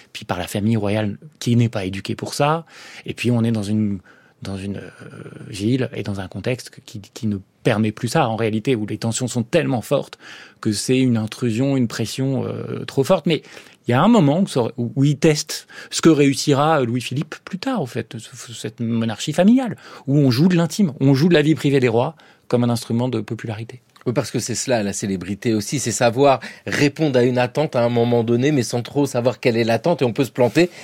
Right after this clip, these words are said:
Speaker 2: ce qui arrive parfois, quand d'autres, dans le même temps, réussissent. Direction Aix-en-Provence, au tout de début de l'année dix-sept cent quatre-vingt-neuf. Bah oui, parce que bientôt, il va y avoir les États généraux réunis à Paris.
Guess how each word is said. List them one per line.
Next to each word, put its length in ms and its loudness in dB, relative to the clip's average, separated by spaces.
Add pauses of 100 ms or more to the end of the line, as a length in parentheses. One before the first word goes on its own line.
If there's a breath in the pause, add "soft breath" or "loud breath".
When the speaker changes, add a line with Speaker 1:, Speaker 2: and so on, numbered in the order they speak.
(120 loud breath)
Speaker 2:
ce 120 -8
qui 120 6
arrive 240 2
parfois, 380 2 (260 loud breath)
quand 180 4
d'autres, 380 6
dans 140 6
le 80 4
même 220 4
temps, 380 4
réussissent. 680 2
Direction 800 2
Aix-en-Provence, 720 2 (240 loud breath)
au 100 4
tout 260 0
de 140 2
début 380 2
de 100 4
l'année 340 4 (240 loud breath)
dix-sept 280 0
cent 160 0
quatre-vingt-neuf. 500 2
Bah 140 0
oui, 80 2
parce 160 -6
que 60 -6
bientôt, 260 -4
il 60 -4
va 80 -2
y 80 -2
avoir 180 -6
les 180 -8
États 220 -8
généraux 420 -2
réunis 320 0
à 80 2
Paris. 320 -2